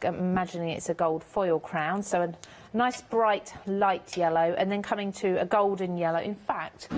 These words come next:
I was going to use, I will use golden yellow. It's slightly darker, so it'll give you more contrast. Just coming from the top and little strokes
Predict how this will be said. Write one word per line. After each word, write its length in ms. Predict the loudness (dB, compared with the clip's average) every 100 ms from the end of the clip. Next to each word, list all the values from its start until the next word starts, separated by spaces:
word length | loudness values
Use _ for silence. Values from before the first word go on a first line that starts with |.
| -6 -2
I 40 |
was 140 | -2 0
going 260 | 0 0 -2
to 120 | -6
use, 960 | -4 2 2 2 2 2 0 -4 -8 -14 -20 _ _ _ -20 _ -6
I 60 |
will 200 | -2 -2
use 160 | -2 -2
golden 320 | -2 -2 -2
yellow. 200 | -2 0
It's 100 | 0
slightly 360 | 2 0 0 -2
darker, 480 | -2 -2 -2 -6
so 140 | -4 -4
it'll 100 | -4
give 200 | -6 -4
you 120 | -2
more 220 | 0 -2 -4
contrast. 840 | -6 -6 -6 -4 -2 -2 -6 -14 -18 -20 -20 _ _ _ -6
Just 200 | -6 -2
coming 400 | -2 -2 -4 -6
from 440 | -2 0 0 -4 -8
the 100 | -8
top 460 | -8 -2 0 -2 -6 -6
and 460 | -4 -4 -4 -2
little 320 | 0 0 -2 -2
strokes 680 | -2 0 0 -4 -10 -14